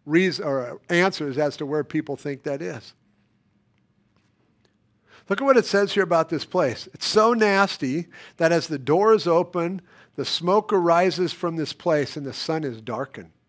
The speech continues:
Now, most evil men would probably live with that. They like the darkness.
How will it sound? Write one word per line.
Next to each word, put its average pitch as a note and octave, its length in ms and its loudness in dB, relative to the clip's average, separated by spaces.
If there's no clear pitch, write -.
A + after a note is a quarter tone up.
Now, F3+ 400 2
most B3 400 6
evil A3+ 340 6
men G3 280 6
would D#3+ 180 2
probably F3 640 4
live G#3 420 6
with - 160 2
that. D3 420 2
They F#3 220 4
like E3 240 4
the D#3 80 -4
darkness. D#3 540 -4